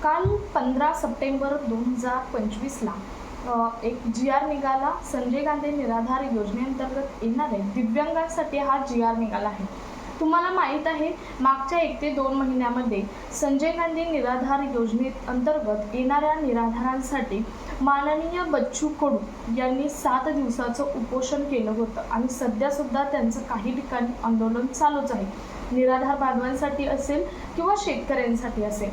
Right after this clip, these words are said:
आणि त्या संदर्भात सरकारने फक्त दिव्यांग बांधवांसाठी घोषणा केली होती की अडीच हजार रुपयांची, म्हणजे जेव्हा पहिली त्यांना पेन्शन होती दीड हजार रुपये, म्हणजे महिन्याला दीड हजार रुपये मिळत होते सर्वच निराधार बांधवांना.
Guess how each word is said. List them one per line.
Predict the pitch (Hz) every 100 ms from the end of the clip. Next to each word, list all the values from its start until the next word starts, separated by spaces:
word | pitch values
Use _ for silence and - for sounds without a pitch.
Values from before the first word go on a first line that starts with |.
| -
आणि | 254 277 277
त्या | 262
संदर्भात | 277 311 302 311 240 202 208 - - -
सरकारने | 311 302 311 349 359
फक्त | 359 - 320 - 349
दिव्यांग | 302 277 233 285 349 370 392
बांधवांसाठी | 302 233 247 262 285 277 262
घोषणा | 214 226 247 294 320
केली | 320 262 262
होती | 269 220 214 - - - -
की | 302 277 277 - -
अडीच | 285 370 370 -
हजार | 226 247 254
रुपयांची, | 254 220 214 208 208 208
म्हणजे | 240 277 233 226 - - - -
जेव्हा | 285 277 294
पहिली | 302 302 269 302
त्यांना | 320 302 311 320
पेन्शन | 339 285 247 254 302
होती | 311 294 226 233 - - 240
दीड | 226 330 330
हजार | 254 240
रुपये, | 240 226 202
म्हणजे | 233 233 277
महिन्याला | 262 240 254 277 320
दीड | 277 277
हजार | 277 240 269
रुपये | 277 277
मिळत | 277 262 254 269
होते | 277 285
सर्वच | 285 - 320 320 403
निराधार | 381 277 247 233 254
बांधवांना. | 254 240 220 233 220